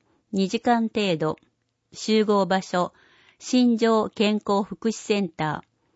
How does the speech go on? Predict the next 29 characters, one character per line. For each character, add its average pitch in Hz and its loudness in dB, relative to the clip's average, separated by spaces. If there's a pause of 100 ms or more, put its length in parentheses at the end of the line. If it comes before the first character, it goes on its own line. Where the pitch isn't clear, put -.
(220)
ー。 - -20
費 254 2
用、 185 4 (240)
申 214 0
し - -10
込 214 -2
み 202 -2
不 - -6
要。 175 0 (880)
雨 233 2
天 185 -2 (100)
中 175 -4
止。 - -8 (2750)
令 247 4
和 208 4
六 185 0
年 240 2
度 190 -2
か 180 -4
ら 165 0
ス - -12
タ 240 2
ー 220 2
ト 180 -4
し - -8
た 165 -4 (340)
第 208 4
三 214 -2
期 - -8